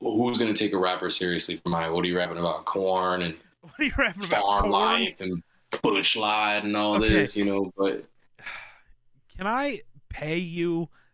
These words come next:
Speaker 2: to make a joke song like that? A rap song that is, like, entirely country-based. I think it would be fucking hilarious.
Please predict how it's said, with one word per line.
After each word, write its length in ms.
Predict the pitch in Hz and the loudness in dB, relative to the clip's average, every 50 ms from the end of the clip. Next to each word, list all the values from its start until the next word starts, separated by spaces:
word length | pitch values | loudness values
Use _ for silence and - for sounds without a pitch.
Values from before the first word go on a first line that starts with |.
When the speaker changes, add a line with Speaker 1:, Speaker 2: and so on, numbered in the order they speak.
| _ _ _ _ _ _ _ | _ _ _ _ _ _ _
Speaker 2:
to 180 | - - 180 170 | -4 -2 -2 -2
make 580 | 165 151 151 151 143 147 151 - - - - - _ - | 0 -2 -2 -2 -2 -2 -4 -6 -12 -18 -20 -20 _ -8
a 100 | 147 135 | -8 -8
joke 540 | 123 - - - 143 156 135 139 - - | -6 -10 -6 -4 -4 -4 -4 -6 -8 -10
song 440 | - - - 170 151 151 160 165 165 | -10 -6 -6 -4 -2 -4 -4 -4 -4
like 260 | 160 156 160 160 - | -4 -6 -6 -6 -6
that? 280 | - 165 165 175 185 - _ _ _ _ _ _ _ _ _ _ _ _ _ _ _ _ _ _ _ _ _ - - | -4 -2 -2 -2 -2 -4 _ _ _ _ _ _ _ _ _ _ _ _ _ _ _ _ _ _ _ _ _ -2 0
A 180 | 180 185 180 | 2 2 2
rap 680 | 175 165 175 139 139 147 170 180 180 190 214 240 233 - | 0 0 -4 -4 0 2 2 4 4 4 4 2 0 -2
song 640 | - - - - 214 196 170 156 151 143 131 123 120 - _ _ _ _ _ _ | -10 -10 -2 0 2 4 4 2 2 0 -2 -4 -6 -10 _ _ _ _ _ _
that 140 | 147 196 190 | -2 0 2
is, 160 | 190 165 135 | 2 2 2
like, 240 | 170 196 170 160 - | 2 0 2 0 0
entirely 880 | 180 165 160 - - - - 196 196 208 208 202 202 196 196 156 135 - _ | -2 -2 -2 -4 -4 0 2 4 4 6 6 4 4 2 0 -4 -4 -2 _
country-based. 1200 | - - 202 196 196 175 - - - 160 156 139 123 - - 135 120 110 101 - - - - - - _ - - - _ | -2 0 0 0 0 -2 -6 -6 -4 -4 -2 -2 -4 -4 -4 -4 -4 -6 -8 -10 -12 -16 -18 -20 -20 _ -20 -20 -16 _
I 140 | - 185 185 | -4 -4 -2
think 200 | - 208 202 160 | -2 -2 -2 -2
it 60 | 202 | -2
would 120 | 180 180 127 | -2 -2 -4
be 100 | 160 160 - - - | -6 -10 -10 -8 -8
fucking 280 | 208 - - 143 113 | -8 -8 -6 -10 -10
hilarious. 960 | - - 123 104 98 - 143 135 98 90 82 - - - - - - - - | -10 -14 -16 -12 -6 -4 -4 -4 -4 -6 -10 -12 -14 -18 -18 -20 -20 -20 -20